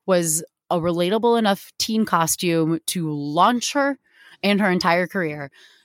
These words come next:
She obviously had, like, a fun, angsty debut album that had an air of authenticity that we were talking about. Like, she plays guitar, she writes her own lyrics. Like, her label was trying very, very hard to convince, you know, what would turn out to be millennials that she was much more credible than Britney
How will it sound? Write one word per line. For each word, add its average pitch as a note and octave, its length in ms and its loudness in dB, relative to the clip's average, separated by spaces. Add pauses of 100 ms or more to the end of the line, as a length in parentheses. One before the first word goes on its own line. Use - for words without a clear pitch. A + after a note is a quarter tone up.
She - 180 -2
obviously D4 340 2
had, B3 100 0
like, A3+ 100 -2
a G#3 60 -2
fun, A#3 420 2 (100)
angsty G3+ 360 -4
debut A3 300 0
album F3+ 560 0
that F#3+ 180 -2
had B3 540 0
an A3+ 120 0
air G3 180 2
of F#3+ 120 2
authenticity F3+ 580 -2
that E3+ 100 -2
we E3+ 80 -8
were F3 80 -4
talking D#3+ 320 -4
about. D3+ 200 -6
Like, G3+ 120 -4
she C4 120 -2
plays D#4+ 260 0
guitar, D#4 480 2
she A3+ 160 -4
writes B3 300 0
her D4+ 120 0
own C#4+ 220 0
lyrics. D4+ 400 2
Like, G#3 220 -4 (340)
her E4+ 320 2
label A3+ 340 2
was G3+ 140 -2
trying F#3 320 0
very, F#3 220 2
very G3 240 0
hard D#3+ 280 -2
to - 60 -10
convince, D#3+ 380 -2 (240)
you F3 100 0
know, D3+ 60 0
what D#3+ 140 2
would G#3 160 0
turn A3 160 0
out G#3+ 140 2
to A#3 120 2
be F3+ 320 0
millennials D#3 580 2 (240)
that F#3+ 120 2
she G#3+ 100 2
was F3 140 0
much - 180 0
more G3 120 2
credible D#3 600 2
than D#3 120 0
Britney D3+ 360 -6